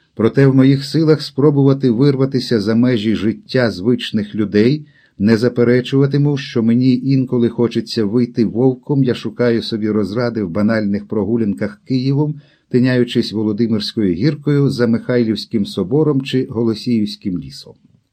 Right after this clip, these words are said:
Шукаю собі розради в алкоголі, але мене бентежить, що він надто швидко підкорює мою волю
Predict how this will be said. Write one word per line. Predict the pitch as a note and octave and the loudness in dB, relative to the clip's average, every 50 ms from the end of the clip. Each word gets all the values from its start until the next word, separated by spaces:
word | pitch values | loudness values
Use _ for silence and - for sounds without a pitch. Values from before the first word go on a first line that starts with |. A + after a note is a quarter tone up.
| _ _ _ _ _ _ _ _ _ _ _ _ _ _ | _ _ _ _ _ _ _ _ _ _ _ _ _ _
Шукаю | - - A#2 A#2 - G#3 A3 A3 G#3+ G3+ | -2 0 0 2 4 4 4 4 2 2
собі | - - F3 D#3 E3 F3+ E3+ | 0 -2 -2 0 0 2 2
розради | D#3+ D#3+ C3+ B2 C3+ E3 F3 D#3+ C#3 D3 D3+ D3 | 4 2 2 2 2 0 0 0 0 0 0 0
в | C3 A2 C3 | 2 2 2
алкоголі, | C3+ C3 C3 - - C#3 C3+ G#2 F2+ F#2+ F#2+ F#2+ F#2 E2+ E2+ F2 E2+ D#2+ D#2 D#2+ - _ _ _ _ _ - - | 2 2 0 0 0 2 2 2 2 0 0 2 0 0 -2 -4 -6 -8 -10 -14 -20 _ _ _ _ _ -20 -14
але | A#1+ - G#2 A#2 | -8 -4 -2 0
мене | B2 A#2+ A2+ B2 C3 C3 | 0 2 2 2 2 2
бентежить, | B2 B2 A2+ G#2 G#2 - D3 D#3+ D#3 C#3+ D3+ D3 | 2 2 0 0 0 2 2 2 2 2 0 -4
що | C#3+ - - - B2 A#2+ | -6 -6 -2 0 2 4
він | B2 B2+ B2 A2+ | 4 4 4 4
надто | A#2 A#2+ A#2 A#2+ A#2 - C3 A#2+ | 2 2 0 -2 -6 -6 -6 -6
швидко | - - - G#2+ A#2+ B2+ - - - - B2+ A#2+ | -6 -6 -4 -2 -2 -2 -2 -4 -4 -2 -2 -2
підкорює | - A#2+ A2+ G#2 - _ - B2 B2 A#2+ A#2 A2+ A2 G#2+ | 0 -2 -4 -4 -6 _ -2 0 2 2 2 2 2 2
мою | G#2 G#2 G#2 G#2+ G#2+ G#2+ G2+ | 2 2 2 2 0 -2 -2
волю | F2+ F#2+ A2+ C3+ D3+ D#3+ C3 F#2 D#2+ - | -2 0 0 2 2 2 2 0 -2 -4